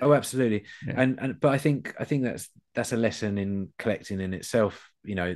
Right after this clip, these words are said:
Speaker 1: the guy obviously had his reasons to sell it, and who am
Speaker 2: Mm.
Speaker 1: I to judge what those reasons are? It might have been he needed the
Speaker 2: Absolutely.
Speaker 1: money.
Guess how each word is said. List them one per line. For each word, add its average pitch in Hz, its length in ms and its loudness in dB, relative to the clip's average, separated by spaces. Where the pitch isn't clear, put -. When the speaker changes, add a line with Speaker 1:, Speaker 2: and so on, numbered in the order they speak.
Speaker 1:
the 113 60 -6
guy 123 300 6
obviously 104 240 2
had 95 140 -2
his 92 100 -4
reasons 101 400 0
to - 60 -14
sell 104 260 -2
it, 82 180 -2
and 90 300 -8
who 104 160 8
am 95 80 8
Speaker 2:
Mm. 92 60 6
Speaker 1:
I 92 80 2
to 90 120 -10
judge - 460 0
what - 140 -4
those 98 180 0
reasons 98 220 -2
are? 104 80 2
It 107 160 2
might 92 80 0
have 85 80 -4
been 92 100 -4
he 92 80 -6
needed 87 160 -10
the 107 60 0
Speaker 2:
Absolutely. 95 400 4
Speaker 1:
money. 95 400 0